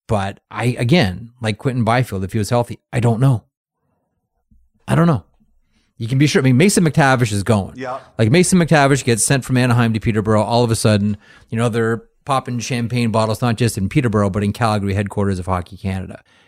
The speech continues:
Speaker 1: because all of a sudden the World Junior program just got a shot in the arm. And I wonder about Cole Perfetti.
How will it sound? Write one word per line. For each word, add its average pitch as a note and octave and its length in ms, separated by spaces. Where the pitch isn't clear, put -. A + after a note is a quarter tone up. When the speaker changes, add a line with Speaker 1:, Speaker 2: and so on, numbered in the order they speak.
Speaker 1:
because A2 240
all A2 140
of A2+ 60
a G#2+ 40
sudden A2 240
the G#2 100
World G2+ 280
Junior G#2 260
program G2 380
just F#2+ 160
got F#2+ 120
a F2 40
shot F#2 320
in G#2 60
the F#2 120
arm. F2+ 400
And E3+ 80
I A#3 40
wonder C#4+ 220
about B3 180
Cole A3 180
Perfetti. G3+ 440